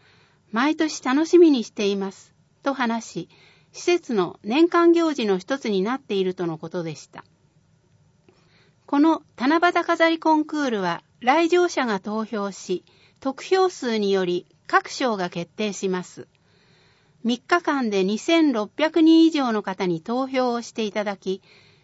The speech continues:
今年は上芝町西一丁目子ども会の笹飾りが金賞に輝きました。写真があります。飾り付けスタート。きれいに飾れました。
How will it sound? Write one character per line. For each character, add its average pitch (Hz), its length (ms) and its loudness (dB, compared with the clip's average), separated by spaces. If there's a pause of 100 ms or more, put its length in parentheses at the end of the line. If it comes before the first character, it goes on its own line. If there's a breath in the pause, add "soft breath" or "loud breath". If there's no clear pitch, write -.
今 220 160 -12
年 294 320 -4
は 247 240 0
上 254 240 0
芝 339 340 0
町 208 280 -2
西 202 360 -2
一 269 80 -8 (120)
丁 269 200 0
目 254 140 -2
子 247 140 -8
ど 302 100 -2
も 302 140 4
会 226 240 -2
の 185 100 -2
笹 196 300 -8
飾 254 260 -4
り 180 120 -2
が 156 180 -8 (320 soft breath)
金 311 180 4
賞 330 240 2
に 311 140 2
輝 262 380 -2
き 233 120 -6
ま 220 140 -4
し - 140 -20
た。 - 180 -14 (1500)
写 233 160 -10
真 320 300 4
が 294 100 0
あ 277 60 -2
り 269 100 -4
ま 254 160 -4
す。 - 260 -20 (920)
飾 320 320 0
り 320 140 0
付 - 240 -8
け 294 60 -8
ス - 100 -20
タ 262 200 -2
ー 208 40 -6
ト。 - 240 -18 (920)
き 349 160 4
れ 330 220 2
い - 20 -2
に 202 120 -2
飾 233 280 -4
れ 233 120 -4
ま 214 160 -4
し - 100 -18
た。 - 180 -20